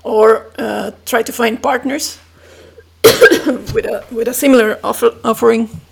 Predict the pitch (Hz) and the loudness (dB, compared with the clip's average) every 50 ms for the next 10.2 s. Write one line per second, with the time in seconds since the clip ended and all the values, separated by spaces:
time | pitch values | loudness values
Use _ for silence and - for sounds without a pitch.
0 | _ - - _ - - 190 190 185 196 196 - - 220 214 214 - _ _ _ | _ -20 -20 _ -8 -6 -6 -4 -4 -6 -6 -4 -6 -6 -6 -8 -10 _ _ _
1 | - 254 - - - 240 208 214 214 226 240 - 220 208 196 202 - - 208 202 | -12 -12 -10 -2 -2 0 0 0 0 0 0 0 0 0 0 0 -2 -2 -4 -4
2 | 208 202 - 190 202 - - - - 214 - - - - - - - - - 208 | -4 -6 -6 -8 -8 -8 -10 -8 -6 -4 -4 -4 -6 -8 -10 -10 -10 -2 -2 -2
3 | 202 196 196 - - - 202 202 - 285 277 - - _ _ _ _ _ _ - | -2 -2 -6 -4 -4 -4 -4 -4 -6 -6 -6 -8 -14 _ _ _ _ _ _ -20
4 | _ _ _ _ _ _ _ _ _ _ _ _ _ _ _ _ _ _ - - | _ _ _ _ _ _ _ _ _ _ _ _ _ _ _ _ _ _ -18 -18
5 | - - - _ _ _ _ _ _ _ _ - 247 254 277 262 302 240 202 196 | -18 -18 -20 _ _ _ _ _ _ _ _ -10 -6 -6 -4 -2 -2 -2 -2 -2
6 | 190 202 196 196 190 190 180 175 175 - - - _ _ _ _ _ _ _ _ | -2 -2 -2 -2 -4 -6 -8 -10 -12 -12 -14 -16 _ _ _ _ _ _ _ _
7 | _ _ _ _ _ _ _ _ _ _ _ _ _ - 208 - 233 220 214 - | _ _ _ _ _ _ _ _ _ _ _ _ _ -16 -4 -2 0 0 0 -4
8 | - - - _ - - 208 220 226 220 - 262 262 277 302 - - - 247 202 | -8 -14 -14 _ -4 -4 -2 -2 -4 -2 0 0 0 0 -2 -6 -8 -6 -4 -4
9 | 202 196 - 220 - - - 202 220 202 190 202 202 226 220 - - 254 240 254 | -2 -2 -2 -2 -2 -2 -4 -6 -4 -4 -2 -2 -2 -2 -2 -4 -4 -4 -4 -4
10 | 254 - - - | -4 -6 -14 -14